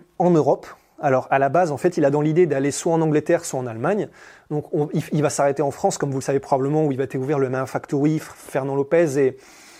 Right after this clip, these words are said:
et ça, c'est, c'est l'histoire qu'on verra à la fin, lorsqu'il aura fini cette traversée. Mais d'abord, à vingt-six ans, il se dit qu'il va partir, mais il sait tout ce qu'il attend. Et quand il décide d'y aller, en fait,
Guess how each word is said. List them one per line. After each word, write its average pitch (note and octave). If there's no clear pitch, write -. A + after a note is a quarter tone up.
et D#3
ça, E3
c'est, C3+
c'est C3+
l'histoire D3+
qu'on D3
verra C3+
à B2+
la B2+
fin, G#3
lorsqu'il D3
aura C3+
fini D#3+
cette C#3+
traversée. C#3+
Mais D#3+
d'abord, C#3+
à D3
vingt-six E3+
ans, E3
il E3
se -
dit G3
qu'il -
va F#3
partir, F#3
mais D#3+
il D#3
sait -
tout G3+
ce -
qu'il -
attend. -
Et E3+
quand G#3
il F#3+
décide F3+
d'y D#3+
aller, F3
en D#3+
fait, -